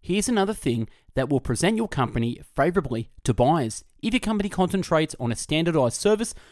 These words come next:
use words like customers and business rather than clients and firm when writing your plan. These small changes will make a big difference for buying firms. The word clients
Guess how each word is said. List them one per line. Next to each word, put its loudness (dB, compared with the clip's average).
use 2
words 6
like -2
customers 0
and -4
business 0
rather 0
than -2
clients 0
and 0
firm 4
when 0
writing 4
your 0
plan. 0
These 2
small 4
changes 0
will 0
make 0
a -4
big -2
difference 2
for 2
buying 4
firms. 2
The 2
word 6
clients 4